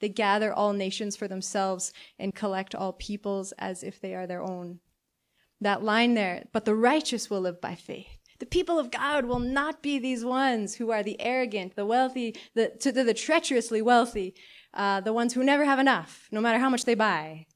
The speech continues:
Will, will, will, will, will never be satisfied, no matter how much more they achieve. Um, but that, that will not be God's people. God's people will live by faith. The righteous will live by faith. And, um,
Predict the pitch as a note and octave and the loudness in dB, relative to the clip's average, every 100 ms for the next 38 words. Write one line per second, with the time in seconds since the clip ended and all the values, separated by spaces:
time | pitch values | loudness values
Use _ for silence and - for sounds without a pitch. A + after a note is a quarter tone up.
0 | _ - _ - G3+ G3+ G#3+ F#3+ G3 G#3 | _ -20 _ -6 -2 0 2 0 2 2
1 | G3+ G#3 A3 G#3+ G3 - G#3+ G#3+ A#3 B3+ | 2 2 2 2 -2 -8 -2 2 2 4
2 | C4 B3 B3+ A#3 A3+ A3 G#3+ F#3 E3+ E3 | 2 0 0 0 0 -2 -4 -6 -4 -6
3 | F3 F3+ F#3 F#3 A3 A#3+ A#3+ A#3 G#3+ G#3 | -6 -6 -6 -4 2 2 2 0 0 0
4 | G3 - G3 F3+ D#3+ D#3 D#3+ _ - - | -2 -4 -6 -6 -8 -10 -14 _ -20 -10
5 | F#3 F#3 G3 F#3+ G#3+ A#3+ C4 B3+ B3 A#3+ | -6 -2 -2 0 2 4 4 2 0 -2
6 | A#3 A3 A3 A3 A3 F#3+ G3 F#3+ A3+ G#3+ | -2 -2 -2 -6 -8 -6 -6 -6 -8 -6
7 | G3+ F3+ F3+ A3 G#3+ G3+ - E3+ E3+ E3 | -6 -4 -4 -4 -4 -6 -6 -8 -8 -12
8 | - F3+ F#3+ G#3 G3+ G#3 F3 F3 F3 F3 | -12 -8 -4 -6 -8 -10 -6 -6 -6 -10
9 | E3+ - D#3+ D#3+ - _ _ _ _ _ | -12 -10 -10 -10 -18 _ _ _ _ _
10 | _ _ _ - - - - G#3 G3+ - | _ _ _ -20 -20 -20 -10 -8 -8 -6
11 | G3 F#3 | -8 -8